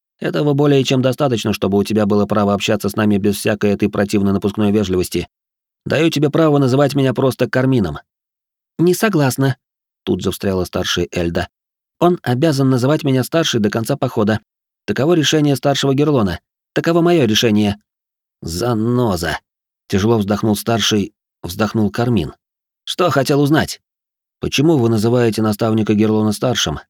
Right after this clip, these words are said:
а не наставником?» «Разве не очевидно?» фыркнула старшая Эльда. Потому что он не является нашим наставником. Он вообще в нулевом поясе всего три недели. У каждого из нашей группы есть свои наставники,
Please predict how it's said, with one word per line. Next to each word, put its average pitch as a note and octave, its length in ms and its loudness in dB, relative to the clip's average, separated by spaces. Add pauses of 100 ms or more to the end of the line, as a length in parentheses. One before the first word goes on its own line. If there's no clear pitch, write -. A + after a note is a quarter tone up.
а - 80 -8
не E2+ 100 -2
наставником?» G2+ 640 -2 (640)
«Разве C3+ 320 0
не C3+ 120 2
очевидно?» C#3+ 500 0 (500)
фыркнула F2+ 380 -4
старшая F2+ 460 -2
Эльда. E2+ 380 -4 (600)
Потому D#3 300 0
что - 220 -2
он D3+ 180 0
не D#3 100 4
является B2+ 420 2
нашим A2 280 0
наставником. A2 600 -2 (380)
Он A2+ 160 0
вообще A2+ 320 0
в A#2+ 80 -2
нулевом G2+ 380 2
поясе A2 340 0
всего A2 260 0
три G#2+ 160 -2
недели. G#2+ 420 2 (560)
У C#3+ 80 -4
каждого C#3 460 0
из C3 80 0
нашей C#3 280 0
группы D#3 300 0
есть B2+ 300 -2
свои B2 240 -2
наставники, A2 680 -2